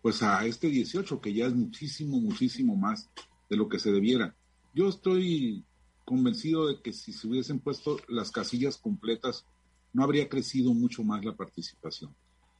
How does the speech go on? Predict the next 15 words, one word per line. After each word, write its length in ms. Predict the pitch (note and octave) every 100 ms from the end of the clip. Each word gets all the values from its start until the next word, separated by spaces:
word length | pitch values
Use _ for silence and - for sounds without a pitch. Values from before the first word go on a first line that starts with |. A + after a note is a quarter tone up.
| _ -
Creo 200 | A#2+ B2+
que 100 | D3
Morena 600 | B2+ B2+ C#3 C#3+ D3 -
conoció 540 | B2 A2 G2+ - D3
su 200 | D3 D3+
capacidad 640 | C3+ - G#2+ - G#2+ G#2 A#2
de 120 | B2
movilización, 760 | A#2+ G#2 F#2 E2+ F2 - G#2+ B2
de 80 |
acarreo, 540 | A#2 F#2 F2 G2 A2+ A#2
de 80 | F#2+
influencia 500 | E2+ G#2 A2 A2+ A2
sobre 260 | F#2+ F2
el 140 | E2 D#2
electorado. 640 | - - F2+ G2 A2+ A2+